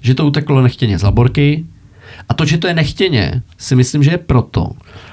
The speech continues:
protože, eh, kdyby ty si, kdyby oni chtěli to vypustit jako záměrně,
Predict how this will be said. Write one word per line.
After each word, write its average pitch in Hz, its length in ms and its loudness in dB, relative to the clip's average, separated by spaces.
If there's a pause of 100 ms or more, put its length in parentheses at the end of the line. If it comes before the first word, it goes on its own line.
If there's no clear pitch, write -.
(140)
protože, 131 840 2
eh, 123 1300 2 (760)
kdyby 135 400 0
ty 147 140 0
si, 147 360 -2 (200)
kdyby 131 280 2
oni 143 220 2
chtěli 143 280 0
to 147 120 0
vypustit 139 640 0 (460)
jako 123 280 0
záměrně, 135 500 0